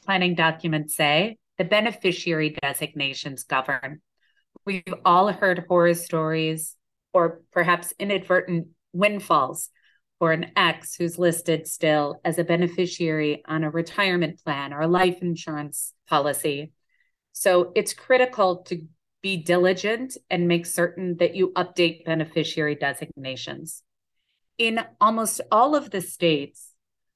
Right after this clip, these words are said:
when a couple goes through a divorce,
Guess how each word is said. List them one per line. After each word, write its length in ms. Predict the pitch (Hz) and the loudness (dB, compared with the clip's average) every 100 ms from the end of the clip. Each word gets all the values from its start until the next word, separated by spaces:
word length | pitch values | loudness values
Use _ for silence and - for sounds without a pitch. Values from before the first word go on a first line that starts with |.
| _ _ _ | _ _ _
when 400 | 190 185 180 185 - _ | 2 4 4 0 -8 _
a 80 | 262 | -6
couple 440 | - 262 254 302 | 0 -2 2 0
goes 360 | 214 208 180 - | 2 0 0 -4
through 300 | 190 185 170 | -4 2 2
a 40 | |
divorce, 1000 | 160 151 - 160 156 143 131 - - - | 2 -6 -2 2 2 2 -4 -12 -14 -14